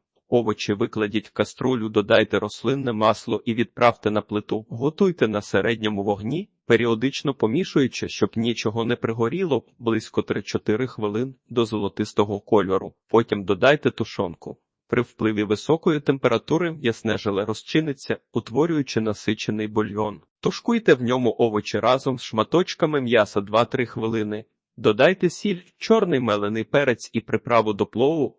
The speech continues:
розподіліть поверх підливи рівним шаром промитий рис, залийте вміст каструлі окропом так, щоб рідина на один п'ять с височіла над крупою. Накрийте каструлю кришкою і доведіть рідину до повторного закипання,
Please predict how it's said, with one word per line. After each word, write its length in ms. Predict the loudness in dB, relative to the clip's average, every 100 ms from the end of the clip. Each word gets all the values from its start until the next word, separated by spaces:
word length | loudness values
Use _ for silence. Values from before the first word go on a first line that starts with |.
| _
розподіліть 760 | -4 -4 -2 -2 0 -2 -4
поверх 340 | -2 0 0 0
підливи 480 | -4 -2 -2 0 0
рівним 360 | -2 -2 -4
шаром 380 | 0 2 2 0
промитий 480 | -2 0 0 0 -2
рис, 360 | -2 -4 -10 _ _
залийте 520 | 0 2 2 0 -2
вміст 380 | -2 -4 -4 -2
каструлі 500 | -2 -2 0 0 2
окропом 580 | -2 -2 -2 -2 -4 -4
так, 340 | 0 0 -2
щоб 260 | -6 -4 -2
рідина 420 | -2 -2 0 0
на 140 | 0 0
один 340 | 0 0 -4
п'ять 340 | -2 0 0
с 140 | -2 -8
височіла 640 | -8 -8 -10 -4 -2 0
над 200 | 0 -2
крупою. 600 | -4 -8 -2 -2 -2 -6 -14 _ _
Накрийте 500 | -2 -2 0 -2 0
каструлю 560 | 2 0 0 -6 -4 -4
кришкою 600 | 0 2 0 -2 -4 -2
і 80 | -2
доведіть 540 | 2 2 0 -2 -4
рідину 400 | -2 -2 -2 -4
до 140 | -2 -2
повторного 640 | -2 -2 -2 -2 -2 -4
закипання, 720 | -2 -4 -4 -2 -2 -2 -4